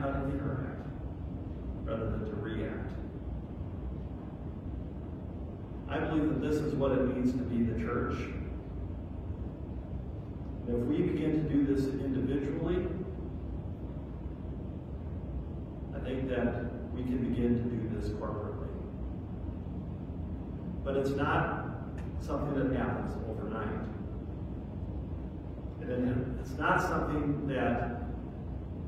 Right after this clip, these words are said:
is kind of like a, a magical fix-it. As I have tried to tell people, we're in the mess that we're in today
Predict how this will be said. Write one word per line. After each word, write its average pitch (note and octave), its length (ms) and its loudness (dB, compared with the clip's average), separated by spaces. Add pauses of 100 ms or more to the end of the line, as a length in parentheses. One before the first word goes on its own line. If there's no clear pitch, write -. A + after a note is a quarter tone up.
(140)
is B2 440 0 (220)
kind C3+ 120 0
of C3 180 4
like A#2+ 240 4
a, - 580 2 (420)
a - 80 -4
magical A#2+ 720 2
fix-it. - 420 0 (1700)
As C3+ 140 -2
I C#3 180 8
have C3+ 460 4
tried E3 320 4
to - 60 0
tell B2+ 260 2
people, A2 760 0 (360)
we're C3+ 200 2
in G#3 80 4
the - 80 4
mess - 300 4
that - 140 2
we're - 180 2
in - 240 4
today - 420 2